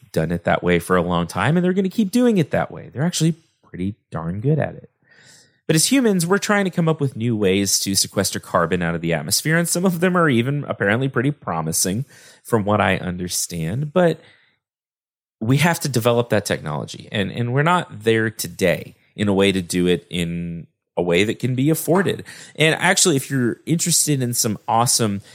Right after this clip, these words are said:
information about this, you should go listen to the What's the Alternative podcast, uh, with my friend Tyler. And it's great. He talks about alternative energy sources,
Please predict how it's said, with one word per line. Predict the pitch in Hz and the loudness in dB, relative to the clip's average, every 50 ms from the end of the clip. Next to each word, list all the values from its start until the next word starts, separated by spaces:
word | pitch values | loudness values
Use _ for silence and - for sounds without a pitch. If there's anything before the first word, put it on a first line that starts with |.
| - - | -16 -8
information | - 110 110 - 120 104 101 98 104 - - 107 | -4 -4 -2 -2 0 0 2 2 0 0 -2 -2
about | 101 98 98 92 92 - - | 0 2 2 2 2 0 0
this, | 95 90 87 - - | 0 0 0 0 -2
you | - 92 101 110 120 | -2 -2 -2 -2 -2
should | - - 131 | -4 -2 0
go | 151 139 | 0 2
listen | 123 117 127 131 - 131 117 | 2 2 2 0 0 -4 -4
to | - 117 | -4 -2
the | 95 95 | -2 0
What's | 90 101 104 104 - | 2 0 0 0 -2
the | - 104 101 | -2 -2 0
Alternative | 92 87 - - - 110 110 95 87 82 - | 0 -2 -4 -4 -6 -4 -4 -4 -6 -8 -8
podcast, | - 87 85 80 82 80 - - 85 82 82 - - - - - - - - - - - _ - | -6 -6 -6 -6 -6 -8 -8 -6 -4 -4 -4 -4 -4 -6 -8 -14 -20 -20 -20 -20 -20 -12 _ 0
uh, | 101 101 98 98 - - 95 95 92 | 2 2 4 4 4 4 4 4 2
with | 107 104 - | 2 0 0
my | 107 101 | 0 -2
friend | - - 107 98 90 - | 0 0 0 0 0 -2
Tyler. | - - 120 107 107 101 85 78 71 69 - - - | -4 0 0 2 2 2 0 -2 -4 -4 -8 -8 -2
And | 95 101 98 95 92 90 87 - _ | 0 2 4 4 2 0 -2 -6 _
it's | - 101 98 - - | -2 -2 -2 -2 -2
great. | 95 92 - 101 104 110 123 123 | -6 -6 -2 0 0 2 2 0
He | 104 | -2
talks | - - 107 104 - - | -2 0 -2 -2 0 0
about | 101 92 | 0 0
alternative | 90 85 - - 95 90 85 82 | 0 0 -2 -2 -2 -2 -2 0
energy | 101 113 117 110 113 117 | 0 0 -2 -2 -4 -6
sources, | - - - 110 104 101 - 107 98 101 98 | -6 -4 -2 -2 -2 0 0 -2 -2 -2 -4